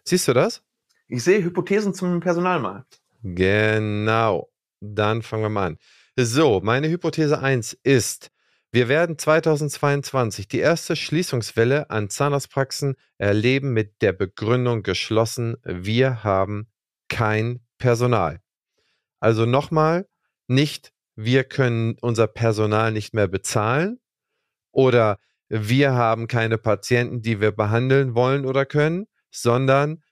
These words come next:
Speaker 1: wir haben genug Patienten, wir haben unser Konto ebenfalls voll, wir haben auch eine Praxis, die wir benutzen können, es ist kein Wasserschaden, aber wir können trotzdem nicht behandeln, wir haben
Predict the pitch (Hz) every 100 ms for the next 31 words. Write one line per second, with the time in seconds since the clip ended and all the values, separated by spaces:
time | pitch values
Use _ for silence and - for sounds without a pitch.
0 | _ 101 107 104 110 131 175 160 156 165
1 | - 165 - 160 160 165 175 185 - _
2 | 104 113 120 113 113 120 123 - 117 107
3 | - 123 117 110 - 131 147 - 147 -
4 | - 156 180 240 _ _ _ _ _ _
5 | 120 127 131 139 117 117 - 120 107 -
6 | 170 - - 107 - - 120 107 98 110
7 | 160 - 113 110 107 110 113 110 107 107
8 | 135 120 - 98 104 131 - _ _ 117
9 | 131 156 180 - _ _ 123 117 123 104
10 | - 143 - 135 127 - 117 120 120 123
11 | _ _ 95 92 104 107 113